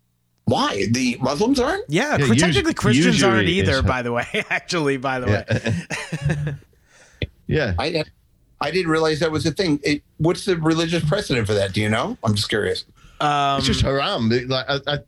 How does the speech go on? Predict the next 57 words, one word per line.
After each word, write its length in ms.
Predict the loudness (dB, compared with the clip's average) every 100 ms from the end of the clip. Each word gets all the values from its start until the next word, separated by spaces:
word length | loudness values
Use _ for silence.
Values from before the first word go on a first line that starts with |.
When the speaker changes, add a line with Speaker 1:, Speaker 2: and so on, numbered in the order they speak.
| _ -2
Speaker 3:
I 60 | 0
mean, 160 | 0
it, 140 | 0 0
I, 120 | -2 -6 _ -6
it's 120 | 0
probably 240 | 0 0
to 100 | 2
do 100 | 2
with 120 | 2 2
Jesus 340 | 0 2 2
overturning 280 | 2 4 2
Speaker 2:
I 40 |
think, 120 | 2 4
Speaker 3:
the 60 |
Speaker 2:
yeah, 60 | 4
I 80 | 4
Speaker 3:
money 120 | 2
Speaker 2:
think 140 | 2
it 40 | 0
Speaker 3:
ta-, 40 |
Speaker 2:
does 220 | 0 2 2
have 140 | 2
to 60 | 2
do 60 |
Speaker 3:
money 140 | 2 2
Speaker 2:
more 100 | 2
Speaker 3:
lenders' 220 | 2 2 2
Speaker 2:
with 100 | 2
Speaker 3:
tables, 40 | 4 2
Speaker 2:
Jesus, 40 |
Speaker 3:
yeah. 240 | 0 0 0
Speaker 2:
yeah. 40 |
Speaker 3:
'Cause 100 | 0 0
Speaker 2:
It's 100 | 0
Speaker 3:
Jesus 300 | 0 0 0
is 180 | 2
a 80 | 0
prophet 480 | 0 0 0 0 0
in 320 | 2 0 -2 -2
Islam 400 | 0 0 0 0
as 80 | 0
well. 280 | 0 -2 -4 _ _ _ -18 -18 -16 -16 _ _ -2
Speaker 1:
Yeah, 600 | 2 2 2 0 -2 -4 -4
I, 180 | -4 -4
it's, 360 | -2 -2 -4 -6
it's 140 | -2
interesting 520 | 0 0 0 0 2
because, 560 | 2 0 0 0 -2 -4 -4
uh, 420 | -2 0 0 -2 -4 -12 -18 -18 -6
the 60 | -4
whole 320 | 0 0 0 0
Muslim 560 | 0 0 0 2 0
thing 460 | 0 -2 0 0 0
is, 500 | 2 2 2 -2 -2
it's 160 | -4 -2
such 280 | -2
a, 60 | 0